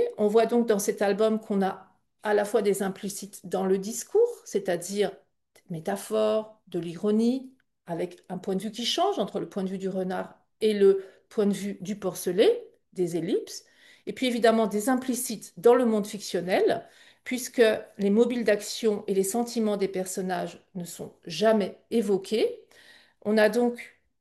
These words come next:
une certaine valeur des détails et des descriptions avec, euh, euh, des stéréotypes, euh, qui sont liés aux animaux. Et tout cela, donc, ça renforce l'intérêt, euh, de la piste didactique choisie par Alexis,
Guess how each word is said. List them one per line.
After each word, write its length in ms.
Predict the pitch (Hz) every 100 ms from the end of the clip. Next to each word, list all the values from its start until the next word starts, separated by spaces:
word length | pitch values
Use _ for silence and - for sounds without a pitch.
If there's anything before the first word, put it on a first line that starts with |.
| _ -
une 100 | 190
certaine 340 | 190 196 196
valeur 420 | 175 214 233 254
des 100 | 196
détails 400 | 180 196 220 240
et 40 | 208
des 120 | 185
descriptions 720 | 185 190 - 208 - 392 440
avec, 380 | 247 190 196 -
euh, 120 | 196 185 - -
euh, 100 | 190
des 120 | 175 190
stéréotypes, 680 | - 240 247 247 - 269 - _ -
euh, 100 | 190
qui 160 | 185 -
sont 180 | 233
liés 220 | 208 208 208
aux 200 | 190 185
animaux. 540 | 180 180 208 453 - - - - -
Et 100 | 208
tout 100 | -
cela, 320 | 262 254 392
donc, 180 | 262 262
ça 300 | - 208 -
renforce 540 | - 233 247 294 285 -
l'intérêt, 640 | 214 214 220 220 226 - -
euh, 120 | 185
de 120 | 185
la 120 | 185
piste 280 | 180 269 -
didactique 680 | 180 214 226 214 214 226 -
choisie 380 | - 247 240 233
par 180 | 196
Alexis, 460 | 180 165 165 - 392